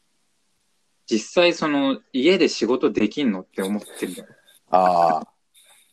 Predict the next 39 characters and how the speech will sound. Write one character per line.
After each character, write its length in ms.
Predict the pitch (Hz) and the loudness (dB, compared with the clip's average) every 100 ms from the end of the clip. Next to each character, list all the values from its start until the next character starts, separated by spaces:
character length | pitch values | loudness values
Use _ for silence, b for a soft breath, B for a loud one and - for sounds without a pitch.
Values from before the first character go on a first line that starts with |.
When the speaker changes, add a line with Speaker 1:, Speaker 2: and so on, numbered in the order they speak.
| _ | _
Speaker 2:
ま 60 | 92 | -6
あ、 20 | |
誘 200 | 95 113 | -2 0
惑 180 | 127 131 | 0 0
と 120 | 135 | -2
か 120 | 110 | -2
が 100 | 82 | -2
あ 60 | 87 | -4
る 80 | 90 | -4
か 80 | - | -10
ら 80 | |
っ 20 | - | -10
て 80 | |
こ 80 | 76 | -14
と 80 | 85 | -14
で 60 | 78 | -14
し 100 | - | -12
ょ？ 180 | - - _ _ _ _ _ _ - | -14 -16 _ _ _ _ _ _ -6
Speaker 1:
い 40 | |
や、 80 | 104 | 2
俺 200 | 104 143 | 4 4
だ 100 | 180 | 4
っ 100 | 190 | 2
た 120 | - | 0
ら 60 | 101 | 0
絶 180 | 95 - | -2 -4
対 160 | 117 | 0
で 120 | 113 117 | 0 0
き 100 | 117 | -2
な 100 | 92 | -4
い。 100 | - _ - | -10 _ -6
Speaker 2:
あ 240 | 82 80 | -4 -4
あ。 40 | 78 78 113 _ _ b b b b _ _ _ | -8 -20 -20 _ _ b b b b _ _ _
ま 120 | 78 | -6
あ、 20 | |
そ 200 | - - | -4 -6
こ 180 | 110 180 | 0 2
は 160 | 180 175 | 4 2
ね、 400 | 165 131 87 | 0 -2 -6